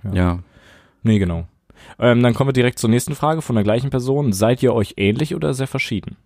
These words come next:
Speaker 1: Also jetzt ver-, vermutlich auf uns beide bezogen.
Speaker 2: Ui, äh, charakterlich oder äußerlich?
Speaker 1: Das steht hier nicht.
Speaker 2: Okay.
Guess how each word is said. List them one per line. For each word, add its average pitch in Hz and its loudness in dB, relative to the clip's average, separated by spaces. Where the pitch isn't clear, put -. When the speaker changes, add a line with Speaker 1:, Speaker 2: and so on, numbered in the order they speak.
Speaker 1:
Also 95 -4
jetzt 87 -4
ver-, 92 -2
vermutlich 95 0
auf 87 -6
uns - -6
beide 85 -6
bezogen. - -10
Speaker 2:
Ui, 98 0
äh, - -6
charakterlich 139 0
oder 110 2
äußerlich? 101 -2
Speaker 1:
Das - -4
steht 117 0
hier 117 2
nicht. 80 -6
Speaker 2:
Okay. 95 -2